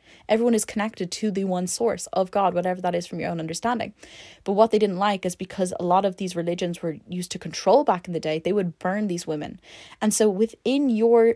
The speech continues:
soul, there is a lot of fear, and in the feminine psyche of the entire conscious collective, there is a lot of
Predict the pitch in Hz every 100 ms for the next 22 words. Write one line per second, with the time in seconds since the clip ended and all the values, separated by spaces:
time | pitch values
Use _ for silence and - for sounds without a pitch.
0 | - - - 220 202 180 202 226 220 190
1 | 185 185 233 233 - 190 - - 240 214
2 | 196 214 214 - 220 220 190 180 196 226
3 | - 190 - 190 - 185 180 - 185 190
4 | _ - 190 - - 170 214 - - 226
5 | _ _ - - _ - 254 247 220 208
6 | 233 240 196 185 175